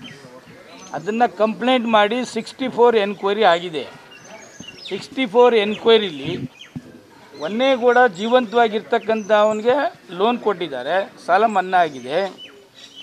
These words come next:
ಯಾರು ಕಂಪ್ಲೇಂಟ್ ಮಾಡಿದಾರಲ್ಲ, ಅವ್ರ ಹೆಸರಿಗೆ ಸಾಲ ಆಗಲಿಲ್ಲ. ಅದು, ಅದು ತನಿಖೆ ಆಗಿದೆ.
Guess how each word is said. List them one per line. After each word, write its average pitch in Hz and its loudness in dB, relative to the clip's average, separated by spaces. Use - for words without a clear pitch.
ಯಾರು 202 4
ಕಂಪ್ಲೇಂಟ್ 247 0
ಮಾಡಿದಾರಲ್ಲ, 196 2
ಅವ್ರ 208 4
ಹೆಸರಿಗೆ 214 0
ಸಾಲ 180 0
ಆಗಲಿಲ್ಲ. 165 0
ಅದು, 107 -14
ಅದು 196 -2
ತನಿಖೆ 214 0
ಆಗಿದೆ. 233 6